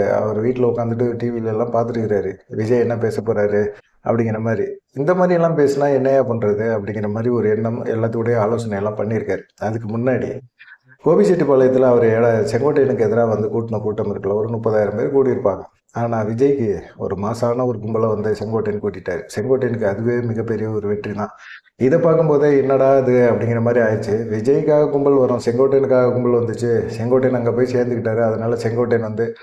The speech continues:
இவ்வளவு பெரிய கும்பலை கூட்டியிருக்கிறாரு அப்படிங்கிற மாதிரிலாம் நம்ம எடுத்துக்க முடியாது அப்படின்னு சொல்லி பேசினாரு.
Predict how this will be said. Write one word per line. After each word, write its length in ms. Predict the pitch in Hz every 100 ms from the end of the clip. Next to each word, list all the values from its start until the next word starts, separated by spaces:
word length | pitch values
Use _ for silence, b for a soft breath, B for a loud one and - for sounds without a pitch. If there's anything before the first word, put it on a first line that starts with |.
| B B
இவ்வளவு 280 | 110 131 143
பெரிய 200 | 135 123
கும்பலை 320 | 117 131 139
கூட்டியிருக்கிறாரு 800 | 127 131 123 107 107 107 107 104 - -
அப்படிங்கிற 400 | 104 104 110 107
மாதிரிலாம் 380 | 120 123 143 143
நம்ம 160 | 127
எடுத்துக்க 300 | 113 107 120
முடியாது 320 | 113 107 104
அப்படின்னு 240 | 101 98 113
சொல்லி 220 | 95 107
பேசினாரு. 600 | 113 113 107 101 95 131